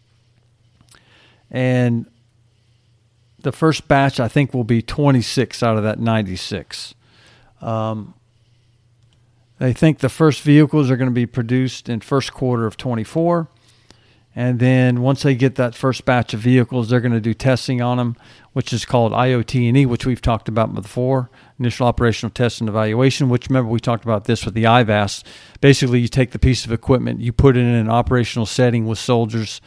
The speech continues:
under, you know, tactical and combat, uh, scenarios, and then they kinda test it, run it through its paces. So that's called I O T and E. They're gonna do that in fourth quarter of F Y twenty-four. Um,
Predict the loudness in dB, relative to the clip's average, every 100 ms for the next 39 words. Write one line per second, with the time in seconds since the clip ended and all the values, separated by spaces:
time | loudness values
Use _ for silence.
0 | -20 -20 _ -6 -2 -2 -2 0 0 0
1 | 0 -2 -2 -4 -2 0 0 0 -4 -10
2 | -18 -8 -4 -2 -2 -6 -12 _ _ _
3 | -12 0 2 4 4 2 2 2 2 2
4 | 0 0 -2 -2 -2 -4 -2 -8 -4 -2
5 | -2 -2 -4 -4 -2 -2 -2 -6 -12 -14
6 | _ -20 -20 _ -6 -2 0 2 2 2
7 | 2 0 0 2 2 4 4 6 4 4
8 | 4 2 -2 -2 -2 -2 -2 0 2 0
9 | -2 -6 -2 -2 -2 -2 -2 -4 -4 -4
10 | -6 _ -20 -20 -20 _ _ _ _ -8
11 | -4 -2 -2 -4 -8